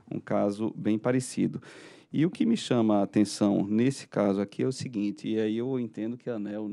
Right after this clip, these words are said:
eh, em nenhum desses casos está violando estabilidade regulatória, eh, violando o direito adquirido. Na verdade, aqui o contra-, é o contrário, doutor André. A aneel, ela está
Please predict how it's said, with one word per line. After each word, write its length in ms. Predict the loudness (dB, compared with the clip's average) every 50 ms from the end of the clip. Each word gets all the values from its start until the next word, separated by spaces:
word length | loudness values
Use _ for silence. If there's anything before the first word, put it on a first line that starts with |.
| -10 -12 -14 -14
eh, 240 | -12 -10 -10 -8 -8
em 80 | -6 -4
nenhum 240 | -2 0 0 0 0
desses 240 | 0 -2 -4 -6
casos 340 | -10 -8 -8 -6 -6 -6 -8
está 200 | -12 -10 -8 -8
violando 420 | -8 -6 -8 -8 -8 -8 -8 -10 -12
estabilidade 520 | -12 -14 -14 -12 -12 -12 -12 -12 -12 -12
regulatória, 1000 | -12 -14 -12 -12 -12 -14 -14 _ -8 -6 -4 -4 -4 -4 -4 -4 -6 -6 -8 -12 _ -20 -20 -20 _ _ _ -20 -16
eh, 1080 | -12 -10 -8 -8 -6 -6 -6 -4 -4 -4 -4 -4 -6 -6 -6 -6 -8 -8 -8 -8 -10 -10 -12 -14 -16 -18
violando 540 | -16 -4 0 2 4 4 4 4 4 4 2
o 40 |
direito 280 | 2 2 2 2 0 -2
adquirido. 420 | -4 -6 -4 -2 0 0 0 0
Na 80 | -2 -4
verdade, 300 | -4 -4 -4 -4 -6 -8
aqui 160 | -8 -10 -12
o 20 | -10
contra-, 540 | -10 -10 -10 -10 -8 -8 -8 -6 -8 -8 -8
é 100 | -8 -8
o 60 | -8
contrário, 580 | -8 -10 -12 -10 -10 -10 -8 -8 -8 -10 -10 -12
doutor 220 | -14 -14 -14 -14 -14
André. 260 | -14 -12 -12 -12 -10
A 140 | -10 -8 -6
aneel, 320 | -6 -4 -4 -4 -2 -2 -2
ela 140 | -4 -4
está 420 | -6 -8 -8 -6 -6 -4 -4 -6